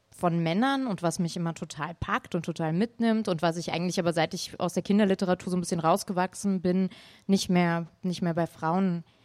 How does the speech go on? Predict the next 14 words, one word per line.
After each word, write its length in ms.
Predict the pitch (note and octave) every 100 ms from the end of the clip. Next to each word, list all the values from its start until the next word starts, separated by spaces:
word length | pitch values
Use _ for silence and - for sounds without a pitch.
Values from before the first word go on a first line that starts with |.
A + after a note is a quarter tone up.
| _ -
kenne. 200 | F3 E3
Und 100 | E3+
deswegen 280 | F#3 B3+ G#3+
war, 100 | F#3+
glaub 160 | G3+ F3+
ich, 80 |
Schwesternschaft 640 | - F#3 - G#3 - F#3 -
so 100 | F#3
das, 320 | F3 F3 -
äh, 300 | - E3 D#3+ D#3 -
das 180 | F3 - _ _ _
für 100 | -
mich 220 | G3 -
passende 640 | - F#3+ G#3+ E3+ E3 E3